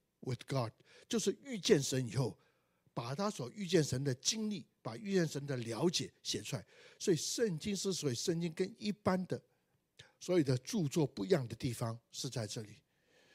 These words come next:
著作有很多人的思想在里面，但圣经是这些人遇见了神，然后这些人被神的灵所感动，把他们遇见神，对神的所谓的一手啊经历，叫做 first hand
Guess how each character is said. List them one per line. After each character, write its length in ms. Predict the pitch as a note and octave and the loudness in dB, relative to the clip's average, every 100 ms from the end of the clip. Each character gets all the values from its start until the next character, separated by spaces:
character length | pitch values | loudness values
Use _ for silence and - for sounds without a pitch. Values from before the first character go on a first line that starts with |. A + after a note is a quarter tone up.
| - _ _ | -20 _ _
著 240 | - F#3 | 2 4
作 180 | D#3 D#3 | 6 6
有 120 | B2 | 6
很 240 | C3 - G#2 | 2 -2 2
多 160 | D3+ | 2
人 160 | A#2+ B2 | 4 2
的 100 | A#2+ | 0
思 340 | - - G3 | 0 0 0
想 200 | E3 A2+ | -2 -2
在 160 | - A#2 | 0 -2
里 160 | G2 | -2
面， 180 | G#2+ G#2 - _ - - | -10 -14 -18 _ -20 -8
但 180 | F#3+ D3 | -4 -2
圣 400 | - B3 E3+ B2+ | -2 -2 -2 -4
经 260 | - C#3+ C#3+ _ _ _ _ - | -4 -4 -6 _ _ _ _ -8
是 180 | - | -4
这 280 | G3+ - A3+ | -4 -2 0
些 180 | G3+ G#3+ | 4 4
人 260 | D3+ B2 E3 - | 4 0 -4 -6
遇 200 | B3 F#3 | -4 0
见 240 | - E3 | 4 2
了 180 | A2+ G#2 | 0 -8
神， 240 | - A2+ - _ _ _ _ | -8 -10 -14 _ _ _ _
然 160 | C#3+ | 0
后 180 | A3 G3 | 2 2
这 180 | - A3 | 0 -2
些 140 | F#3 | 0
人 300 | F3+ C#3 C#3+ - | 2 2 0 -6
被 220 | - A3 D#3+ | -4 -2 -2
神 280 | - C3+ | -4 -4
的 120 | D#3+ C#3+ | 0 0
灵 280 | B2 C3+ | 0 -4
所 140 | F3 D#3+ - | -2 -4 -4
感 160 | B2 - - | -6 -6 -8
动， 160 | B2 - - - _ | -8 -10 -20 -20 _
把 260 | D3 A2+ B2 | -4 -2 -4
他 180 | F3 F3+ | -2 -2
们 160 | D#3+ C4+ | -2 -4
遇 200 | C4+ G3+ | -8 -8
见 200 | D#3 F3+ | 0 0
神， 160 | C#3 C#3+ | 2 -6
对 200 | - E3+ | -4 -6
神 240 | - B2+ | -2 -2
的 140 | D3 A2+ _ _ | -2 -6 _ _
所 200 | - B2 | -12 -8
谓 120 | C#3+ | -6
的 160 | D#3+ A#2 - _ _ _ | -6 -8 -12 _ _ _
一 180 | - G#3+ | -6 -2
手 320 | - F#2+ F2+ | -2 -4 -8
啊 120 | F#3 _ | -20 _
经 240 | - F3+ F3+ | -4 -2 -2
历， 120 | C#3 - | -4 -4
叫 120 | D3+ | -4
做 120 | B2+ | -4
first 320 | - G3 G3 | -4 -4 -2
hand 240 | - E3 | -4 -4